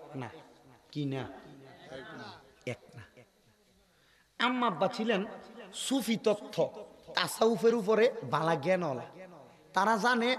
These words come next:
আল্লাহর রাস্তায় যেটা দেওয়া হয়, এটা এমন দেওয়া দিছি, এটা আর আমরার কাছে ফিরত আনতাম, আনা যাবে না। ওনার বাপের নাম আব্দুর রহমান,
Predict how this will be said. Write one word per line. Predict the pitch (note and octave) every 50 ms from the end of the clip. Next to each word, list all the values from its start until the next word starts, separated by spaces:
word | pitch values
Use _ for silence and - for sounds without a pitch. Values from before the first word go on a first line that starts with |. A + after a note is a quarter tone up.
| A3+
আল্লাহর | - A3 A#3+ A#3+ A#3+ A#3 G#3+
রাস্তায় | G#3 G3+ - - A#3 A3
যেটা | F3 G3 F#3+ G3+ G#3
দেওয়া | E3+ G#3 G#3 G3+ G3+ F#3
হয়, | F3 G#3+ G#3+ G3+
এটা | F#3 G#3+ G#3+ G#3
এমন | A3+ B3 C4 C4 B3+ A#3
দেওয়া | G#3 A3 G#3+ G#3 G3
দিছি, | E3+ E3+ F#3+ - - B3 B3 A3 A3+ C4 - - - - - - - - - - - - - _ _ -
এটা | G#3+ A3 A#3+ B3 B3 - - A#3 A#3+
আর | A#3+ A3+ A3 -
আমরার | E3+ F#3+ F#3+ F#3+ G3+ G#3
কাছে | - - - - G3
ফিরত | - - F#3 F3+ G#3 G#3 -
আনতাম, | F3 F3 E3 C#3+ - F#3 G3+ A3+ A#3+ - - F3 E3 - - F#3+ G3+ A3 C#3 C3+ C3+ C3+ B2 A2+ F#2 - - _ _ _ _ _ _ _ _ _ _ _ _ _
আনা | - C3 A#2+ A2+
যাবে | G#2 A2+ G#2 G2+
না। | G2 - - B2 A#2+ A#2 - - G#2+ _ _ _ _ _ _ _ _ _ _ _ _ _ _ _ _ _ _ _ _ _ _ _ _ _ _ -
ওনার | F#3 G#3+ A#3 A3+
বাপের | F#3 A3+ A3 F#3 A3 G#3
নাম | G3+ G3 F#3+ E3+ -
আব্দুর | F3 D#3+ D3+ D#3 E3+ D#3
রহমান, | D#3 D3 F3 F#3+ G3 G3+ G#3+ A3